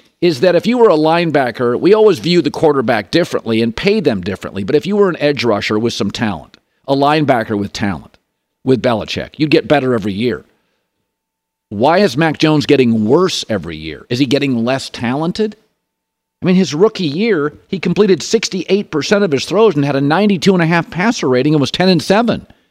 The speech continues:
Why is he getting worse? Because what's around him is getting worse. He's a revolutionary, right? That's what you need. That's what Andy Reid is, and Shanahan and McVay, they're revolutionaries. They're changing the game, Mike McDaniel.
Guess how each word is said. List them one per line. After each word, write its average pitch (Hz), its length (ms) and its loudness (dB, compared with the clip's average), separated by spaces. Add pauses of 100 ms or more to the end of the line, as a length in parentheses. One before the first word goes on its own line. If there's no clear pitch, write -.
(260)
Why 117 320 0
is 240 160 4
he 226 100 4
getting 185 380 4
worse? 214 500 2 (500)
Because 160 320 0
what's 139 420 2
around 160 640 2
him 127 140 4
is 110 160 2
getting 104 340 -2
worse. 90 420 -10 (1900)
He's 165 240 0
a 196 80 6
revolutionary, 156 1160 4
right? 143 320 0
That's 175 180 0
what 175 140 0
you 190 80 2
need. 185 320 2
That's 151 160 2
what 180 100 0
Andy 175 260 0
Reid 170 280 2
is, 117 260 2
and 117 120 0
Shanahan 170 540 2
and 131 100 0
McVay, 147 480 2
they're 143 140 4
revolutionaries. 170 1040 2
They're 151 140 4
changing 185 480 0
the 165 100 0
game, 180 320 0
Mike 175 240 -2
McDaniel. 165 680 -2